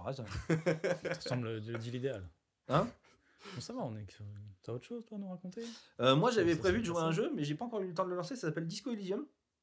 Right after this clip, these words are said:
Speaker 3: Ah ouais, moi, j'hésitais à le prendre, mais je trouve un peu cher.
Speaker 2: Disco Elysium, ça me dit quelque chose.
Speaker 1: Euh, voilà,
Speaker 2: C'est
Speaker 1: si,
Speaker 2: pas
Speaker 1: si
Speaker 2: un
Speaker 1: tu vois, ça ressemble à ça.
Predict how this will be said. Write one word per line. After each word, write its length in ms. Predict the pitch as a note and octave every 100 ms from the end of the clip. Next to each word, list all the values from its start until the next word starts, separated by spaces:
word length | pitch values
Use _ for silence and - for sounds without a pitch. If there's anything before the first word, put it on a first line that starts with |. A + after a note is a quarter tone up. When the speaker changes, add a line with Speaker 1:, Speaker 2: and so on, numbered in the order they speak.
| _ _ -
Speaker 3:
Ah 120 | F3
ouais, 60 | A3+
moi, 120 | A3+
j'hésitais 260 | D#3+ D#3 G#3+
à 20 |
le 80 | F#3+
prendre, 220 | - G#3+
mais 60 | D#3+
je 40 |
trouve 140 | E3
un 40 | F3
peu 120 | G3
cher. 300 | E3 E3+ E3+ D#3+ D3
Speaker 2:
Disco 300 | C3 - D3+
Elysium, 460 | C3+ B2 A#2+ B2
ça 180 | B2+ -
me 80 | B2+
dit 100 | D#3
quelque 160 | F3 -
chose. 260 | C#3 B2
Speaker 1:
Euh, 160 | B2 B2+
voilà, 140 | C3+ A2+
Speaker 2:
C'est 100 | D3+
Speaker 1:
si, 40 |
Speaker 2:
pas 220 | G3+ G#3 F3+
Speaker 1:
si 80 |
Speaker 2:
un 60 | E3
Speaker 1:
tu 60 | B2+
vois, 140 | C3+
ça 80 | B2+
ressemble 220 | A#2+ B2
à 20 | A2+
ça. 260 | B2+ D#3